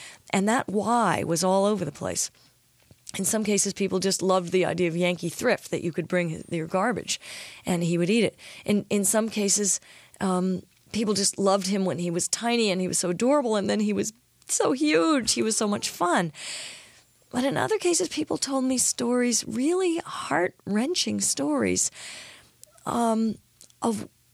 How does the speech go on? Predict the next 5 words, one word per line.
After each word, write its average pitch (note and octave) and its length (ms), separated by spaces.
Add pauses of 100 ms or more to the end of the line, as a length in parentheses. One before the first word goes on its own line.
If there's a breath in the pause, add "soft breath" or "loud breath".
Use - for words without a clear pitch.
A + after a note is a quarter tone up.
how B3+ 300
Chris - 560 (240)
kind C4+ 360
of B3 280 (1040)
completed A3 920